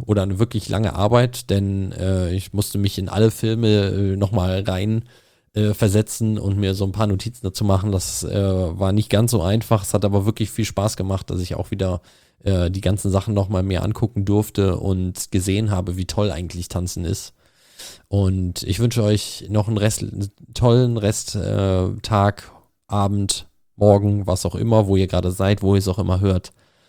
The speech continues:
Fahrt vorsichtig, wenn ihr es im Auto hört. Habt Spaß am Tanzen und, ähm,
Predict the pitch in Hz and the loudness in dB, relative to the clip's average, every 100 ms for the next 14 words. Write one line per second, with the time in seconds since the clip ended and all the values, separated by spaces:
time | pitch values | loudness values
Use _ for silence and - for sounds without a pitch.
0 | _ _ 120 - 107 123 117 - 110 101 | _ _ 0 2 2 4 2 2 0 2
1 | 101 95 92 90 104 107 95 92 87 - | 0 0 -2 0 2 4 6 4 2 -4
2 | 101 107 - - 90 104 95 98 95 92 | -4 -4 -4 0 2 2 0 -2 0 0
3 | - 90 87 - _ _ _ _ 101 98 | -2 -4 -6 -8 _ _ _ _ 0 2
4 | 95 92 90 - - - 95 95 90 92 | 2 -2 -4 -8 -6 -2 -2 -2 -4 -6
5 | 90 | -8